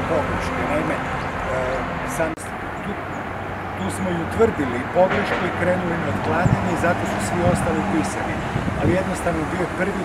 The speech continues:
tu se pokazala greška sustava. Podaci nisu izašli informatički iz sustava K B C-a i, kažem, žao mi je, ali, e, smo na temelju utvrđene te, e, ne-,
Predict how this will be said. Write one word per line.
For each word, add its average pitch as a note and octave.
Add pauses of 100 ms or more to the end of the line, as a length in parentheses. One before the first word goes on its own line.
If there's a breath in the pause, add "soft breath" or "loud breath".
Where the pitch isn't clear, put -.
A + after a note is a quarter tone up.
tu F3
se E3 (100)
pokazala D#3
greška C#3+ (100)
sustava. - (460)
Podaci F3 (140)
nisu F#3 (280)
izašli D3 (160)
informatički D#3 (520)
iz - (280)
sustava D3 (120)
K - (140)
B B2+ (160)
C-a E3+ (580)
i, D#3+ (340)
kažem, D#3 (100)
žao E3+
mi F3
je, E3 (180)
ali, D3+
e, C#3 (960)
smo D3
na C#3
temelju E3 (280)
utvrđene D3 (100)
te, D3
e, C#3 (600)
ne-, C3+